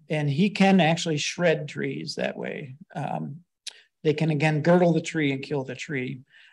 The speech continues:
Um, I have been called out on signs like this where somebody thought they had a cougar scratching the tree. Um, if a cat scratches something like a cougar, they'll only scratch downward. Um, if you can see in this picture, they're shredding the top and the bottom of that,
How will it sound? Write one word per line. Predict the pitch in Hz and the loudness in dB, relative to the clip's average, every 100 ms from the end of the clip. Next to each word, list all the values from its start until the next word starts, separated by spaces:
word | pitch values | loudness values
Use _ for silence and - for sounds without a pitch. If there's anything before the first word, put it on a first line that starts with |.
| _ | _
Um, | - - - | -8 -6 -2
I | 156 | 2
have | 156 196 190 | 6 6 6
been | 190 | 4
called | 175 190 185 | 6 4 6
out | 175 175 | 6 4
on | 170 | 0
signs | - 190 180 165 | 0 0 2 2
like | 160 | 0
this | 160 151 | 0 -4
where | 160 | -4
somebody | 143 165 156 | -4 -2 0
thought | 160 160 | 2 2
they | 160 | 2
had | 143 | 0
a | 143 | -2
cougar | - 190 165 143 | 0 0 0 -4
scratching | - 151 160 151 143 | -4 -2 -2 -2 -8
the | 135 | -8
tree. | - 170 175 170 175 _ _ - _ - | -4 -2 -2 -4 -10 _ _ -20 _ -4
Um, | 139 147 | -2 0
if | 151 | -2
a | 156 | -4
cat | - 220 285 | 2 6 6
scratches | - 202 180 175 160 - | 4 4 4 2 -2 -6
something | 151 143 151 180 175 | -6 -4 -2 -4 -6
like | 131 165 | -10 -8
a | |
cougar, | - 254 185 175 | 2 4 4 2
they'll | 160 160 151 - 180 | 4 4 2 -4 -4
only | 180 156 | 0 0
scratch | - - 160 156 139 | -2 0 0 0 -4
downward. | 147 151 170 127 117 - _ _ _ _ _ _ | -4 0 0 -2 -8 -12 _ _ _ _ _ _
Um, | 135 131 127 131 - _ | -8 -6 -6 -8 -16 _
if | 143 | -10
you | 147 | -6
can | 151 | -2
see | 180 214 | 2 4
in | 180 | 6
this | 262 - | 6 4
picture, | - 202 185 170 | 2 2 2 2
they're | 151 147 143 | 4 4 4
shredding | - - 185 185 151 139 | 0 2 2 2 -2 -4
the | 170 | -10
top | 151 165 170 170 | -2 0 0 2
and | 180 185 | 4 4
the | |
bottom | 156 160 170 151 | 4 4 4 0
of | 143 135 | -6 -4
that, | - - | -4 -4